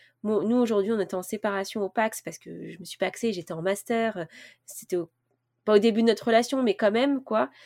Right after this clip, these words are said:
Donc, euh, à ce moment-là, euh, je voulais que les choses soient claires et bien séparées. Aujourd'hui, maintenant, ça fait, euh, presque sept ans qu'on est ensemble, euh, six, sept ans, faudrait que je recalcule, mais je crois que c'est ça.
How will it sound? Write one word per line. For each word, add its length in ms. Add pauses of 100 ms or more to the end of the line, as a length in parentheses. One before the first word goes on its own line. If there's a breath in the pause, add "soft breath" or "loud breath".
(300 loud breath)
Donc, 180
euh, 160
à 80
ce 140
moment-là, 460
euh, 500
je 100
voulais 160
que 60
les 80
choses 160
soient 160
claires 260
et 80
bien 180
séparées. 520 (400 loud breath)
Aujourd'hui, 340
maintenant, 300
ça 160
fait, 260
euh, 80 (320)
presque 320 (560 soft breath)
sept 320
ans 120
qu'on 200
est 40
ensemble, 480
euh, 380 (340)
six, 180
sept 300
ans, 120 (140)
faudrait 120
que 120
je 80
recalcule, 400
mais 100
je 60
crois 120
que 60
c'est 100
ça. 220